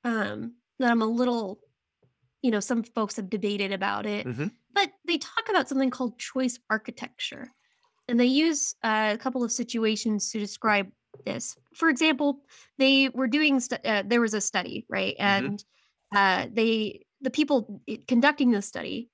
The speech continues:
Speaker 1: designed a salad bar and the options within that salad bar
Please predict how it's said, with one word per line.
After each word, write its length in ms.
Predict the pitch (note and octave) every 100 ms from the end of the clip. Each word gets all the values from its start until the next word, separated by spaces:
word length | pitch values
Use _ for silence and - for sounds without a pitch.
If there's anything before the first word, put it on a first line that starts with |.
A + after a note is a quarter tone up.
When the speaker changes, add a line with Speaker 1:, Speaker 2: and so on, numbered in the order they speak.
| -
Speaker 1:
designed 600 | G#3+ G3+ A3+ A#3 A3 G#3
a 80 | G3+
salad 580 | - - C4 C#4+ G#3 F#3
bar 440 | F#3+ G3 G#3 G#3+ - _ _ _ _ _
and 240 | A3+ G#3 G#3
the 140 | A3 -
options 400 | D#4 E4 C4+ A#3
within 260 | A3+ F4 G4+
that 200 | D4+ -
salad 380 | - G3+ G3+ F#3
bar 380 | F#3+ F#3+ G3+